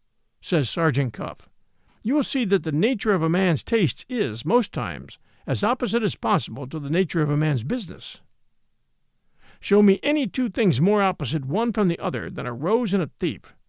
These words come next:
and I'll correct my taste accordingly, if it isn't too late at my time of life.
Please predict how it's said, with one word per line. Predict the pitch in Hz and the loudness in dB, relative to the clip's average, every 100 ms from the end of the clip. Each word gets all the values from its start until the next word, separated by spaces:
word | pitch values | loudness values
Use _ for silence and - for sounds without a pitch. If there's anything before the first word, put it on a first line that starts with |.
| _ _ _ _ _ | _ _ _ _ _
and | - 135 | -4 -2
I'll | 156 | -2
correct | - 220 - | -2 -4 -2
my | 202 180 | 0 0
taste | - 208 - | 2 2 2
accordingly, | 147 214 247 143 90 - - _ _ _ _ _ - | -4 -2 -2 -4 -6 -10 -18 _ _ _ _ _ -8
if | 131 | -4
it | 185 | 0
isn't | 208 151 - | 0 -2 -2
too | 202 | -2
late | 147 208 123 - - - - | -2 -2 -2 -6 -18 -18 -10
at | 123 | -2
my | 147 | 0
time | 135 160 160 135 | 0 -2 -2 -2
of | 113 | -4
life. | 139 110 71 _ | -4 -6 -8 _